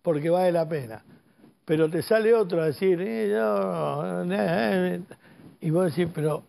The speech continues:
¿y si esto no anda? Perdí todo. ¿Y si esto no anda, qué va a pasar conmigo? ¿Y si esto no anda, vendí los dolarcitos que tenía?".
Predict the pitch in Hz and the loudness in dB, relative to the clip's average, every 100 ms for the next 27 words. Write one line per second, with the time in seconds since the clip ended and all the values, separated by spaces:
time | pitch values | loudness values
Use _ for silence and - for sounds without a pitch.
0 | _ _ - 135 - 208 - 170 165 196 | _ _ -6 -4 -2 -2 0 0 2 0
1 | 220 208 165 139 147 151 165 240 196 113 | 0 -2 -4 -4 -4 -2 0 0 0 -4
2 | - _ _ _ _ _ _ _ _ - | -10 _ _ _ _ _ _ _ _ -20
3 | - _ _ _ - 170 - 190 190 175 | -20 _ _ _ -2 0 2 2 4 2
4 | 170 214 202 156 139 151 143 - 147 151 | 2 2 0 0 0 0 -2 -2 -2 -2
5 | 196 220 127 113 - _ _ _ _ _ | -2 -2 -2 -6 -12 _ _ _ _ _
6 | _ _ _ _ - 170 - 190 208 202 | _ _ _ _ -2 0 4 4 4 2
7 | 175 190 226 226 170 156 160 175 170 160 | 0 0 0 0 0 0 0 -2 0 0
8 | 156 156 143 - 160 156 143 170 202 165 | 0 -2 -2 -4 -4 -4 -4 -2 0 0
9 | 110 | -4